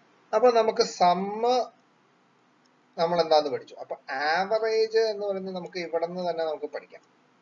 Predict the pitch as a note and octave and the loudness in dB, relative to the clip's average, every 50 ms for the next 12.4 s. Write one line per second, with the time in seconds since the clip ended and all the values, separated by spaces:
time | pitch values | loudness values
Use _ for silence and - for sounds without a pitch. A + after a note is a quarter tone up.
0 | _ _ _ _ _ _ _ _ _ _ _ - - - - D3 C#3+ C#3+ D#3+ F3 | _ _ _ _ _ _ _ _ _ _ _ -10 -8 -8 -8 -6 -4 -2 -2 -2
1 | F3+ G#3 A3 A3+ A3+ A3+ G#3 F#3 - G3 F#3+ - F#3 F3 E3+ E3+ - F3+ F3+ F3+ | 0 2 2 2 2 0 -4 -8 -10 -10 -6 -4 -4 -4 -6 -8 -6 -6 -4 -4
2 | F#3 F#3 F#3 F#3+ - _ _ _ _ _ _ _ _ _ _ _ _ _ _ _ | -4 -4 -6 -8 -12 _ _ _ _ _ _ _ _ _ _ _ _ _ _ _
3 | _ _ _ _ _ _ _ _ _ _ _ _ _ _ _ _ _ _ _ _ | _ _ _ _ _ _ _ _ _ _ _ _ _ _ _ _ _ _ _ _
4 | _ _ _ _ _ _ _ _ _ _ _ _ _ _ _ _ _ _ _ _ | _ _ _ _ _ _ _ _ _ _ _ _ _ _ _ _ _ _ _ _
5 | _ _ _ _ _ _ _ _ _ - - - E3 F3 F#3+ G3 F#3+ F3+ F3 E3+ | _ _ _ _ _ _ _ _ _ -10 -2 0 0 0 0 -2 -2 -4 0 4
6 | E3+ E3+ E3+ E3 E3+ E3 D#3+ D3+ D3 D#3 D#3+ D#3+ - - D#3+ D3 B2+ B2 - _ | 6 6 6 6 4 2 0 -2 -2 0 0 -2 -4 -8 -12 -14 -14 -14 -16 _
7 | _ D#3+ F3 E3 B2+ - - _ _ _ _ _ _ _ _ _ _ _ _ _ | _ -4 -4 -2 -4 -4 -8 _ _ _ _ _ _ _ _ _ _ _ _ _
8 | _ _ _ _ _ _ F3+ F#3 F#3 F3 - - E3+ D#3+ E3 F3+ G3 G#3+ G#3+ A3+ | _ _ _ _ _ _ -6 -4 -2 -2 -2 -4 -6 -4 -4 -2 -2 -2 2 4
9 | A#3 A3 - - A3 G#3+ F#3+ F#3 - G3+ G3 F#3 F#3+ F#3 F3+ F3+ F#3 F#3 F3+ - | 4 4 4 2 -2 -2 -2 -2 -6 -6 -4 -2 -2 -2 0 -2 -4 -8 -10 -12
10 | - _ _ _ - C#3+ C#3 C#3 C#3+ D3+ D#3 D#3 D#3 D#3 D#3 D#3 D3+ F3 F3+ G3 | -16 _ _ _ -12 -12 -10 -10 -10 -12 -10 -10 -10 -10 -12 -12 -10 -6 -6 -4
11 | A#3 C4+ - _ _ _ _ _ _ _ _ _ _ _ _ _ _ - C#3+ C3+ | -6 -6 -10 _ _ _ _ _ _ _ _ _ _ _ _ _ _ -10 -8 -8
12 | D3 D3 - - D3+ C#3+ C#3 | -8 -8 -6 -4 -4 -4 -4